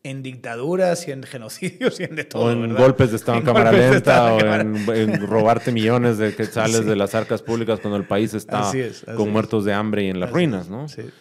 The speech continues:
Speaker 1: Estoy convencido que el porcentaje de gente que le pasó eso, que está ahora mismo detrás de este golpe de estado, es enorme. Enorme, por
Speaker 2: Sí.
Speaker 1: no decir todos.
Speaker 2: Entonces, eh, digamos, es el amor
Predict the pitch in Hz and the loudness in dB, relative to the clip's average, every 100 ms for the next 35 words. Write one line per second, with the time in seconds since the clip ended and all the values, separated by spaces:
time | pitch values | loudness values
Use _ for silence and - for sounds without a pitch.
0 | _ - 131 165 165 185 180 170 151 139 | _ -14 -6 -6 -2 -2 0 0 -4 -4
1 | 135 165 180 143 147 131 139 131 127 127 | -6 -4 -4 -4 -6 -6 -8 -8 -10 -10
2 | 139 135 156 143 147 151 131 107 131 120 | -8 -6 -6 -6 -8 -8 -10 -12 -10 -8
3 | 117 104 113 143 143 147 - 104 - _ | -8 -10 -8 -4 -2 -2 -6 -14 -20 _
4 | _ _ _ 147 135 147 151 151 147 147 | _ _ _ -10 -2 2 2 2 0 -4
5 | 135 113 131 123 113 127 131 113 117 - | -4 -6 -6 -6 -8 -8 -8 -6 -8 -4
6 | 156 117 107 110 - - _ _ 131 151 | -6 -6 -8 -12 -14 -20 _ _ -6 -4
7 | 98 - - - 123 127 117 101 - - | -6 -14 -16 -12 -8 -8 -10 -12 -16 -18
8 | _ _ _ - - _ - 147 165 - | _ _ _ -20 -20 _ 0 2 2 -2
9 | - _ _ - - - - - - _ | -18 _ _ -10 -10 -10 -14 -14 -14 _
10 | _ _ - _ 113 120 143 143 - - | _ _ -20 _ -4 -2 0 -4 -6 -14
11 | - 147 196 175 123 127 151 143 | -4 -2 0 -2 -2 0 0 0